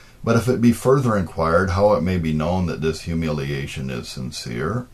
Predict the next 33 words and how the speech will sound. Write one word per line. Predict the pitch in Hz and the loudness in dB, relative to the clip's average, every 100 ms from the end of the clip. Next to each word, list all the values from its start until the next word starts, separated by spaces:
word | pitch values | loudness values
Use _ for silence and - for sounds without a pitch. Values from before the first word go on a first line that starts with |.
| - - - - | -20 -20 -20 -6
I | 104 | -2
answer, | 117 117 135 - 98 - | 2 2 0 0 -2 0
it | 110 - | -4 -2
cannot | 135 135 104 | -2 0 -2
be | 104 | 0
known | 98 98 107 | 2 0 -2
from | 90 98 | 0 0
its | 85 78 | 0 -2
vigor | 85 95 92 | -4 -2 0
and | 80 - | -2 -2
efficacy, | 117 - 85 - - - 76 90 | -4 -2 -4 -6 -8 -6 -4 -4
for | 95 | -2
that | 92 101 90 | 2 4 4
overthrows | 80 78 - 67 64 - | 2 -2 -4 -6 -6 -6
the | - | -12
question. | - 110 101 - 55 - - - - - - - - - | -6 -2 -2 -4 -10 -12 -14 -20 -20 -20 -20 -20 -20 -8
For | - 113 | 0 2
if | 113 | 2
the | 107 | 4
opposition | 101 101 92 90 101 - 85 | 6 6 2 0 -2 0 -2
was | 73 76 | -2 -4
vigorous | - 90 113 87 73 69 - | -6 -2 0 0 0 -2 -4
and | 69 | -6
effectual, | 64 127 123 - 85 98 | -2 0 0 -2 0 0
it | 90 | 0
would | 87 | 0
break | 87 95 90 | 0 0 -2
the | 78 | -6
power | - 87 82 73 | 0 2 4 2
of | 65 | -2
lust | 73 71 71 - | 0 2 0 -4
and | 69 | -8
corruption, | - 80 117 113 76 55 50 | -4 0 0 0 -6 -8 -10